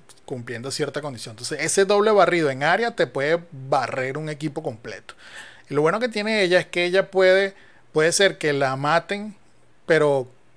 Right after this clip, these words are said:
pero recuerden que ella cuando la matan queda viva con el perrito. Y, eh, después de dos turnos ella revive y puede atacar. Eso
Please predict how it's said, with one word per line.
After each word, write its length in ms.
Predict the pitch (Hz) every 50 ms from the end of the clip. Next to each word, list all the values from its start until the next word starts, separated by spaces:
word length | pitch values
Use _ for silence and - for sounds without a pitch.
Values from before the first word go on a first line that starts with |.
| - - - -
pero 160 | - 147 135
recuerden 340 | 139 135 - 143 131 147 175
que 120 | 165 185 180
ella 120 | 160 170
cuando 220 | 185 190 170 170
la 160 | 156 147 139 131
matan 480 | 135 139 135 139 - 165 175 185 - - _ _ _ -
queda 280 | 170 156 147 147 151
viva 380 | 151 165 165 165 165 170 170 170
con 160 | 175 165 147
el 160 | 127 127 120
perrito. 580 | - - - 123 156 160 156 - - - - - - _ _ _ _ _
Y, 160 | 143 139 147
eh, 80 | 147 143
después 320 | 131 123 - - 147 151
de 60 | 156 180
dos 240 | 180 170 170 -
turnos 340 | - 185 190 190 208 208 175
ella 220 | 156 139 151 170 175
revive 480 | 170 156 143 139 151 185 214 233 269
y 140 | 240 165 143
puede 360 | - - - 143 143 139 156
atacar. 460 | 170 170 - 123 - 151 147 117 - - 123
Eso 340 | 135 139 - - 196 202 196